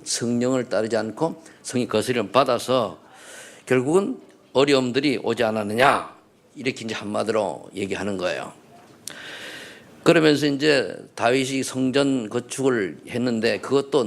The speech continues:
"너희가 한 게 아니고 내가 하지 않았느냐." 여호와 하나님 이렇게 말씀합니다. 여기서 우리가 뭘 느끼게 되는가 하면은 우리의 모든 인생의 삶은 하나님이 주관하시고 하나님이 인도한다고 하는 사실을 우리가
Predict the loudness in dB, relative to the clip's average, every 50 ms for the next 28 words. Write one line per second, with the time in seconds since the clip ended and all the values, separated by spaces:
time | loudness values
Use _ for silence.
0 | 0 0 0 2 2 2 2 2 2 2 0 -2 -2 -2 -2 -2 0 2 2 2
1 | 2 0 -6 -10 -6 -4 -2 0 2 0 0 0 -2 -2 -2 -2 -2 -4 -6 -4
2 | -2 0 0 0 -2 -4 -12 -20 _ _ _ _ _ -4 0 0 0 0 0 -2
3 | -2 -2 -4 -4 -4 -4 -4 -4 -4 -6 -6 -8 -8 -8 -8 -10 -8 -8 -8 -10
4 | -12 -18 -20 -20 -20 -20 -20 -20 -20 -20 -20 -12 -4 0 2 2 2 2 0 0
5 | -2 0 0 0 0 0 0 -2 0 -2 -2 0 0 0 0 0 0 0 0 0
6 | 0 0 0 0 -2 -2 -4 -6 -10 -18 -20 -20 -20 -20 -10 -4 0 0 2 4
7 | 4 4 4 2 2 0 0 2 2 4 4 2 2 0 0 -2 -4 -2 -4 -4
8 | -4 -4 -4 -4 -2 0 0 0 0 -2 -2 -4 -4 -4 -4 -2 -2 0 0 0
9 | -2 -4 -8 -16 -20 -20 -20 -20 -20 -20 -18 -10 -4 0 0 0 2 2 0 0
10 | 0 -2 -2 -2 -2 -2 0 -2 -2 -4 -4 -8 -4 0 2 2 2 2 0 -2
11 | -2 -4 -6 -6 -6 -4 -4 -2 -2 -2 -2 -2 -2 -2 -2 -2 0 2 2 4
12 | 4 4 2 0 -2 0 0 0 2 2 0 -2 -2 -4 -4 -2 0 2 2 2
13 | 0 -2 -12 -20 -18 -12 -8 -4 -2 0 2 2 2 2 -2